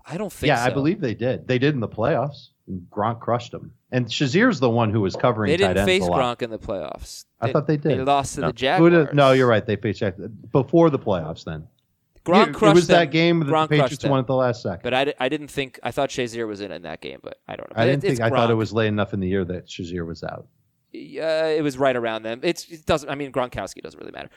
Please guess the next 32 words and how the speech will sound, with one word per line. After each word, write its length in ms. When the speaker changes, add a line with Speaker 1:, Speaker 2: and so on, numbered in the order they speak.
Speaker 1:
Pittsburgh. 240
Speaker 2:
No, 160
I 100
mean, 180
that's 220
the 120
one 180
thing 160
is 100
that 140
I 100
don't 140
know 80
if 80
the 80
Steelers, 720
this, 260
last 300
year 80
the 80
Steelers 340
were 100
great 180
against 240
tight 160
ends. 180
I'm 160
not 240
sure 160
they've 220
done 160
enough 440